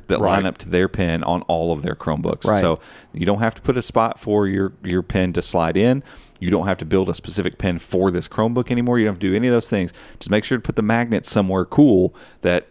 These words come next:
Speaker 1: if I bought Acer's pen, my Acer
Speaker 2: Shoop.
Speaker 1: pen just,
Speaker 3: Yeah.
Speaker 1: chomp,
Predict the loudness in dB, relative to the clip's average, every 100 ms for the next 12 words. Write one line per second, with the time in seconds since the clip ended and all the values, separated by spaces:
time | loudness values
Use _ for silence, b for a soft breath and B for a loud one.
0 | -2 2 0 2 2 2 0 -2 0 -4
1 | -2 -2 -2 -4 b b 0 2 2 2
2 | -2 -4 -4 -4 -4